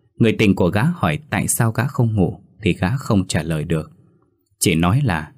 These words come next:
do mình lo nghĩ công việc. Mẹ của bé Hồng không nghi ngờ gì câu nói đó. Bà ta thản nhiên ngủ say,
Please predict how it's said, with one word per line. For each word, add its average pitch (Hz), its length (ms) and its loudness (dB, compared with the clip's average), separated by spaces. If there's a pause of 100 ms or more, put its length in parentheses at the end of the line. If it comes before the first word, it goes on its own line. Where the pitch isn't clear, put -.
(100)
do 101 160 0
mình 85 260 2
lo 95 140 2
nghĩ 95 280 0
công 98 220 0
việc. 85 240 -2 (760)
Mẹ 110 180 4
của 98 140 0
bé 95 160 4
Hồng 113 320 0
không 135 300 2
nghi 131 100 6
ngờ 85 280 2
gì 80 340 0
câu 101 120 2
nói 101 220 0
đó. 104 340 0 (480)
Bà 110 120 2
ta 147 240 -2
thản 87 260 -4
nhiên 113 260 4
ngủ 87 200 2
say, 98 360 0